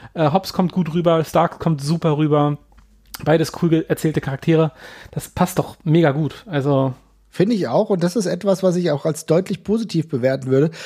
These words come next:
Speaker 2: Da ging's auch weniger um die Matchqualität, sondern das war ein klares Statement. Wer weiß, vielleicht nimmt auch Ricky Starks erstmal eine kurze Auszeit. Wir haben ja immer schon mal darüber gesprochen, dass es vielleicht auch mal smart ist,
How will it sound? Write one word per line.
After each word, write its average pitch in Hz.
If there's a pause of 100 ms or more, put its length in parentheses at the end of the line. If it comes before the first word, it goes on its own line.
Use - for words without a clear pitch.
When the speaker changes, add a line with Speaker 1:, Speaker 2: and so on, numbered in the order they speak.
(140)
Speaker 2:
Da 143
ging's 170
auch 123
weniger 151
um 127
die 123
Matchqualität, 156
sondern 139 (220)
das 120
war 139
ein 143
klares 127
Statement. 196 (220)
Wer 139
weiß, 151
vielleicht 117
nimmt 170
auch 127
Ricky 147
Starks 147
erstmal 147
eine 135
kurze 151
Auszeit. 190
Wir 156
haben 147
ja 147
immer 185
schon 185
mal 185
darüber 165
gesprochen, 156
dass 143
es 127
vielleicht 135
auch 135
mal 127
smart 156
ist, 175